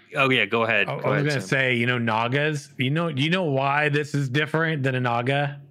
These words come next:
Speaker 2: to me? I don't like snakes, okay?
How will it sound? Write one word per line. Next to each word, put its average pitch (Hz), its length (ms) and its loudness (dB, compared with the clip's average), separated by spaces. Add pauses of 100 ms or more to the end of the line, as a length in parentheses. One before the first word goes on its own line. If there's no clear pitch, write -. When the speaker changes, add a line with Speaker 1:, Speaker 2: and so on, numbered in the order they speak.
(120)
Speaker 2:
to 143 60 0
me? 151 360 -4 (680)
I 156 60 0
don't 160 140 -2
like 135 200 -2
snakes, - 600 -6 (200)
okay? 113 340 -4